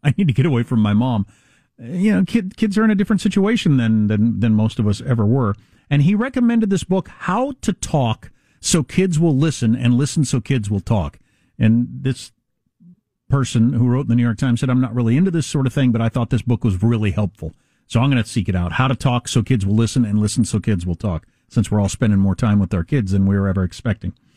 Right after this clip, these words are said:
Uh, Doctor Fauci was on Fox today, and I was happy to hear him say this, 'cause I've seen him on so many cable news channels,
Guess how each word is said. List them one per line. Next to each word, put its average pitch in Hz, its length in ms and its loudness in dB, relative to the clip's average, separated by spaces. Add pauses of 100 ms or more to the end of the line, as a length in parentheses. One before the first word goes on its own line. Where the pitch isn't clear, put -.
(360)
Uh, 151 300 0
Doctor 214 480 -2
Fauci 240 540 -2
was 151 200 2
on 147 180 0
Fox 214 440 -6
today, 135 260 2
and 127 100 2
I 127 40 0
was 120 100 -2
happy 202 240 -2
to 131 100 2
hear 143 160 2
him 117 140 2
say 147 300 -2
this, 107 200 0
'cause 117 140 0
I've 123 140 0
seen 247 180 2
him 175 80 2
on 117 140 0
so - 180 -4
many 143 240 2
cable 127 320 0
news 107 220 2
channels, 92 420 -4